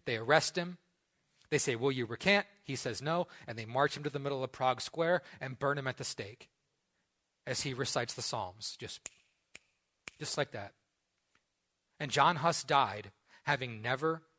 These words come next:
seen what it is that he hoped to see. John Huss died knowing that his followers would face the same fate that he was walking to and through as the flames consumed him.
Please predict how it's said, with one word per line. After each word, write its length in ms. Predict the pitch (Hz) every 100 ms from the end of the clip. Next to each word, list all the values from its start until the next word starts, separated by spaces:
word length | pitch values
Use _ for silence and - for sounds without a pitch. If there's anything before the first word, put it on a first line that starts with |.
| -
seen 440 | - - 135 95 92 _ _ _ -
what 140 | 127
it 80 | 127
is 240 | 117 95
that 120 | - 110
he 120 | 123
hoped 360 | 98 101 - - -
to 80 | 113
see. 320 | - - 139 _ _ -
John 240 | - 135 175
Huss 260 | 170 170
died 340 | - 156 143 110
knowing 460 | 117 202 127 92 113 - -
that 140 | 127
his 180 | 123 165
followers 720 | - 110 127 185 208 208 - - - -
would 100 | 143
face 380 | - 170 123 -
the 100 | 117
same 340 | - 139 175
fate 440 | - 190 123 104 _ -
that 200 | - 117
he 140 | - 156
was 200 | 156 120
walking 340 | 151 - 123
to 240 | - 135
and 160 | 123 120
through 340 | - 135 95 92 -
as 220 | - 113 -
the 80 |
flames 520 | - - 131 110 107 -
consumed 440 | 117 - 110 92
him. 240 | 98 143